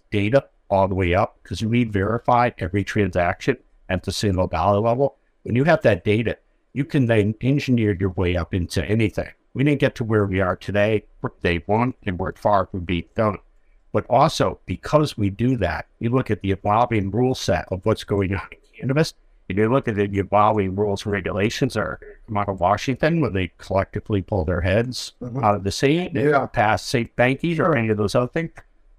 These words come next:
Speaker 1: The rules are gonna change, and then you're gonna have interstate commerce, international commerce, and that's where sustainability comes in. So we're built for the long haul. We're not going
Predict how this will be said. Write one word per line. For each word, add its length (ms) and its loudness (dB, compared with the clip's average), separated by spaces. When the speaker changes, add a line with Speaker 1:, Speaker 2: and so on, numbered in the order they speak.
Speaker 1:
The 80 -2
rules 340 2
are 60 0
gonna 220 0
change, 480 0
and 100 0
then 140 2
you're 100 0
gonna 140 -4
have 160 -6
interstate 540 -2
commerce, 460 -4
international 720 -2
commerce, 400 -2
and 140 -6
that's 320 -2
where 120 -2
sustainability 960 -2
comes 280 -6
in. 160 -6
So 360 0
we're 180 0
built 300 2
for 100 -8
the 100 -2
long 300 2
haul. 280 -8
We're 140 0
not 220 -2
going 160 -8